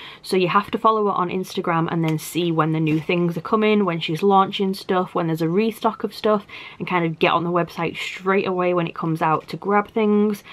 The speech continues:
But at the minute there is a few things on there, so, um, definitely go check her out. I'm sorry that this was a super long video. I don't know why it ended up so long.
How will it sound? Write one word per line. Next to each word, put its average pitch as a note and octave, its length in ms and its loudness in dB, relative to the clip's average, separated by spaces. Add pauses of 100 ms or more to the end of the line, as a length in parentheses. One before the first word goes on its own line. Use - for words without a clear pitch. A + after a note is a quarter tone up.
(420)
But - 460 2 (460)
at C4 80 2
the C4 60 2
minute G3 240 2
there F3 120 4
is E3+ 100 4
a E3+ 60 0
few D#3+ 220 0
things D#3+ 200 -4
on B2 160 -6
there, E3+ 240 -8
so, - 420 -2 (460)
um, F3+ 280 2
definitely A#3 520 0
go B3 160 6
check G#3+ 220 -4
her F#3 200 2
out. F3 220 4
I'm F3 160 -4
sorry E3+ 300 2
that - 120 -6
this E3+ 180 -4
was E3+ 240 0
a E3 60 -12
super E3+ 300 -4
long E3 160 0
video. D#3+ 260 2
I F3+ 60 0
don't E3 160 -2
know F3 80 0
why E3 160 0
it D#3+ 60 2
ended E3 240 -2
up - 120 -8
so E3+ 220 0
long. F#3 360 2